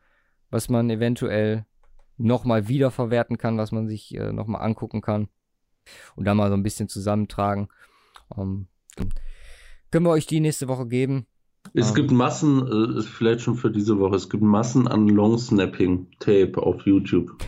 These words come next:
Speaker 1: <laughs>
Speaker 2: Guckt euch das einfach mal an, komplett.
Speaker 1: Ja, wer weiß, wer, als Long-Snap-Experte kann man vielleicht sogar was reißen.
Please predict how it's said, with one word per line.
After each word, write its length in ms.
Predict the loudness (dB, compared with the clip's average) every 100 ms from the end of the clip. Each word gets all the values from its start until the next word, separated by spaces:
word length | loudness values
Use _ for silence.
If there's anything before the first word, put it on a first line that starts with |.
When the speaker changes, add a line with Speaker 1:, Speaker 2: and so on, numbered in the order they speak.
| -12 -4
Speaker 1:
<laughs> 1500 | -2 0 -2 -6 _ -20 -20 -20 -20 -20 -8 -4 -4 -8 _ -4
Speaker 2:
Guckt 200 | 0 2
euch 140 | 2
das 100 | 2
einfach 260 | 2 2 2
mal 140 | 2
an, 160 | 2 0
komplett. 480 | 0 -4 -6 -8 -12 -20 _ _ _
Speaker 1:
Ja, 80 | -12 -12 _ _ _ _ -6
wer 120 | 0
weiß, 320 | 0 -2 -10 _ _
wer, 400 | -6 -2 -2 -4 -10 -16 -14 -14
als 220 | -12 -8
Long-Snap-Experte 1200 | -2 -2 -4 -6 -6 -6 -10 -8 -4 -4 -6 -12 -18 _ _ -20 -20 _ -4
kann 120 | -2
man 80 | -2
vielleicht 300 | -2 -4 -4
sogar 200 | -2 0
was 220 | 0 -2
reißen. 300 | -4 -6